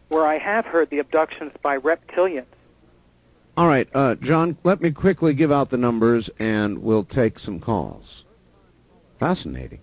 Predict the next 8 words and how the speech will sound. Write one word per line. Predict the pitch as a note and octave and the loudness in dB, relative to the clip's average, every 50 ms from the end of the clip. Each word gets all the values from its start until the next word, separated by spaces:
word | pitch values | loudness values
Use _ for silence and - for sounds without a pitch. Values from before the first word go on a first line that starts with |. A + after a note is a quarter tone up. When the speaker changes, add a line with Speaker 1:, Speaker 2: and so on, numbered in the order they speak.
| - - | -14 -14
Speaker 2:
topic. | - - G#2 G2+ - - - _ _ _ | -12 -10 -12 -12 -12 -14 -20 _ _ _
Gee. | - - B2+ A#2+ - - _ _ _ _ _ _ _ _ _ _ _ _ _ - | -8 -6 -4 -4 -6 -8 _ _ _ _ _ _ _ _ _ _ _ _ _ 2
First-time | - G3 A3+ - - - G3 G3 F#3+ F3+ E3 D3+ | 4 4 4 4 2 2 2 4 4 2 0 0
caller | C3 D#3+ F3+ F3 D3 B2 A2+ | 0 2 2 4 4 4 4
line, | G#2+ G#2+ A2 G2+ F2+ E2+ E2+ F#2 A2 C3+ D3 - - | 4 2 2 2 2 0 0 0 0 -2 -2 -4 -2
um, | - A2 A2+ A2+ A2 A2 A2+ A2 - _ _ - | 0 2 2 4 2 2 0 -2 -6 _ _ -2
area | - C#3+ D3+ C#3 C3+ C3+ | 2 2 4 4 4 2
code | A2+ - C#3+ C3 B2 B2 A#2+ A#2 | 0 0 2 4 4 4 4 2